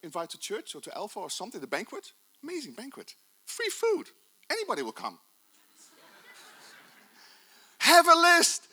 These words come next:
Start thinking and praying about who you can invite to church in your life. Amen? Uncomfortable man. Jesus says, uh, the disciples said to Jesus, "Teach us how to pray." And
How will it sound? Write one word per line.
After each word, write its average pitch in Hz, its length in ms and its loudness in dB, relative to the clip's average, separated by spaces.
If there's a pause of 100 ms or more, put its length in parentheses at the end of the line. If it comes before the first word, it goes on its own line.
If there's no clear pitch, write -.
Start 311 300 4
thinking 320 420 -2
and - 120 0
praying 277 380 2
about 220 240 4
who 247 340 -4
you 240 200 0
can 233 360 -2
invite 190 560 -4 (140)
to 185 120 -6
church 190 480 -4
in 190 200 -4
your 175 160 -2
life. 156 420 2
Amen? 190 300 0 (800)
Uncomfortable 190 580 -4
man. 90 200 -14 (1200)
Jesus 156 280 -12
says, 131 320 -10
uh, 113 200 -10
the 110 140 -20 (180)
disciples 127 420 -10
said 113 180 -14
to 107 80 -20
Jesus, 113 380 -18 (200)
"Teach 139 180 -16
us 123 100 -14
how 117 100 -8
to - 120 -20
pray." 147 260 -8
And 107 100 -14